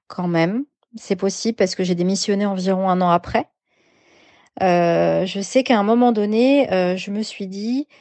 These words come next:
euh, « Pourquoi je fais ce métier ? » Euh, je travaillais, euh, en tant que chargée d'affaires, j'avais un très gros portefeuille dans une, une grande structure qui m'a, euh,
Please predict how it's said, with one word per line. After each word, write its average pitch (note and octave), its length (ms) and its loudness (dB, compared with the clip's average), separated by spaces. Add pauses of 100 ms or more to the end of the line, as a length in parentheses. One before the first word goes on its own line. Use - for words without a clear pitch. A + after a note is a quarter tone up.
(460)
euh, « E3+ 480 0 (200)
Pourquoi A#3+ 460 0
je A#3 140 -4
fais A3+ 180 0
ce - 140 -12
métier ? » - 260 -8 (500)
Euh, F3+ 280 0
je F3+ 100 -6
travaillais, G#3 680 4
euh, F3 200 2
en F3 100 -2
tant F#3 140 -6
que - 40 -8
chargée F#3 280 -2
d'affaires, F3+ 380 0
j'avais F#3 180 0
un F3 80 0
très F#3 160 -8
gros F3+ 160 -8
portefeuille - 560 -6
dans E3+ 160 -4
une, E3 340 -10 (560)
une F#3 80 -4
grande F#3 220 0
structure A#3 680 0
qui - 160 -8
m'a, F3+ 380 0
euh, E3 240 -4